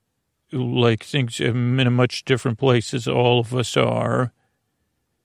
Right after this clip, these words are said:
And that does, like, uh, well, I try to be as sensitive as I can and talk around stuff and be indirect. It has, like, it really recontextualizes, uh, the how and the why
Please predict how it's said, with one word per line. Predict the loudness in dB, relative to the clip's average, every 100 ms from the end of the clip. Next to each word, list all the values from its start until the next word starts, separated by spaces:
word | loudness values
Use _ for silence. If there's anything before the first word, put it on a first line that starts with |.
| _ -8
And | -2 2 2 2
that | 2 4 4 2
does, | 4 4 2
like, | -4 -2 0 0 2
uh, | 0 2 2
well, | 2
I |
try | 2 0 0
to |
be | 2 0
as | -2
sensitive | -2 -4 -2 -2
as | -2
I | -2
can | -2 -2
and | -2
talk | 0 -2 0
around | -2 -2 -2
stuff | -2 -2 0 -2
and | -4
be | -2 0
indirect. | 0 0 0 0 0 -2
It | 0
has, | 2 0 -2 -4
like, | -2 0 0 0
it | -2
really | 2 4 4 4 0
recontextualizes, | -4 -4 -4 -2 -6 -2 -4 -2 0 0 0 -2 -2 -6 -4
uh, | -2 0 0 -2
the | -4 0
how | 2 2 2 2
and | 2 0 0
the | -2
why | 0 0 0 -2 -2 -2 -4